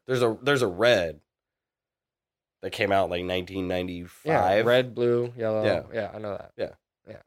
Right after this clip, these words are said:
Speaker 1: And then gold, silver.
Speaker 2: Yeah.
Speaker 1: You know, ruby and
Speaker 2: Diamond.
Speaker 1: sapphire. And then f-, that's when Fire Red and Leaf Green were the remakes of the very first ones.
Speaker 2: Okay. Fire, whatever.
Speaker 1: Fire Red, Leaf Green, 'cause it was red and green
Speaker 2: Yeah.
Speaker 1: originally in Japan.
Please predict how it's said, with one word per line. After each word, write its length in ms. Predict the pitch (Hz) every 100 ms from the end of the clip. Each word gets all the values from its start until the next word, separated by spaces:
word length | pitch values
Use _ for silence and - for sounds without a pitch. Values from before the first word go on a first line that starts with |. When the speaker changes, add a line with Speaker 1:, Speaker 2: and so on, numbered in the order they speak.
| -
Speaker 1:
And 80 |
then 100 | 101
gold, 240 | 95 98 98
silver. 540 | - 90 87 85 87 - _
Speaker 2:
Yeah. 120 | - - _ _ _ _
Speaker 1:
You 60 | 80
know, 100 | 78 95 _
ruby 260 | 110 104 101
and 80 | 101 95
Speaker 2:
Diamond. 20 |
Speaker 1:
sapphire. 680 | 95 92 - 90 87 87 92 _ _ _ _ _ _ _ _ _ _ _
And 120 | 90
then 120 | 104
f-, 160 | 95 -
that's 240 | 104 98
when 120 | 107 95
Fire 220 | 110 107
Red 60 |
and 100 | 101
Leaf 200 | 98 98
Green 280 | - 98 95
were 120 | 90 87
the 80 |
remakes 760 | 82 87 90 90 92 101 - _ _ _ _
of 100 | 101
the 80 | 90
very 260 | 85 87 82
first 300 | - 98 -
ones. 380 | 95 101 110 - _ -
Speaker 2:
Okay. 240 | 110 - - _
Fire, 300 | - 113 104
whatever. 640 | 101 156 196 151 165 127 101 - _ _ _ _ _ -
Speaker 1:
Fire 220 | 143 127
Red, 140 | 123
Leaf 240 | 120 123 -
Green, 440 | 120 113 113 120 120 _ _ -
'cause 120 | 107
it 80 | 101
was 180 | 95 95
red 240 | 104 107
and 140 | 98 95
green 220 | 95 92
Speaker 2:
Yeah. 40 |
Speaker 1:
originally 420 | 90 92 101 98 95
in 100 | 92
Japan. 420 | 92 98 98